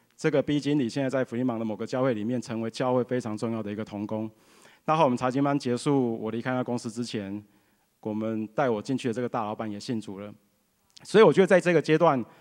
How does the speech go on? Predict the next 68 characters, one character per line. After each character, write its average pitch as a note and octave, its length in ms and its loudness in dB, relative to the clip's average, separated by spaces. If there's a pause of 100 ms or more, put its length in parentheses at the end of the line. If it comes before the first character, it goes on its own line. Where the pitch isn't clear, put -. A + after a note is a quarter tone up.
(340)
我 A#2+ 120 0
看 F3+ 180 2
到 F3 160 6
神 B2+ 480 0
真 D#3 160 4
的 D3 100 4
是 C3+ 460 0
很 A#2 140 0
奇 B2 180 -2
妙， C3+ 240 4
他 D#3+ 260 0 (840)
不 C#3+ 100 -2
是 E3+ 140 -2
因 G3 100 4
为 - 20 8
我 C3 120 6
们 G#2+ 80 -4
自 D3+ 120 -4
己 A#2+ 60 0
圣 B2+ 180 -2
经 B2 120 0
有 A#2+ 100 0
多 A2 160 -4
熟， A2 160 -6
其 C#3 160 -6
实 A#2 260 -6
我 F#2+ 80 -12
圣 B2 160 -2
经 A#2+ 160 -2
不 A#2+ 120 -6
熟， G#2 180 -6
但 C3+ 100 -2
是 C3+ 120 -2
我 C3+ 80 2
只 A2 100 -8
是 C3 140 -4
一 - 20 -2
个 B2 80 2
愿 C3 180 4
意 C#3 120 4
的 A2+ 100 0
心， B2+ 380 0 (320)
就 C#3 100 -2
在 C3 140 4
这 B2+ 80 -4
个 B2 100 -6
过 C3 220 2
程 A2+ 200 -4
当 B2 160 -2
中， B2 300 -2
神 B2 240 -2
自 D3+ 80 -2
己 B2 140 -6
能 A2 160 -4
够 C3+ 100 0
去 B2+ 160 -4
跟 B2+ 180 -2
他 B2 80 -2
们 A#2 80 -2
的 G#2+ 60 -4
心 A#2 180 -8
说 A#2 220 -4
话， A#2 140 -2
带 A#2 100 -8
他 A2+ 80 -4
们 A2 100 -4
信 A2 220 -2
主。 G#2 220 -10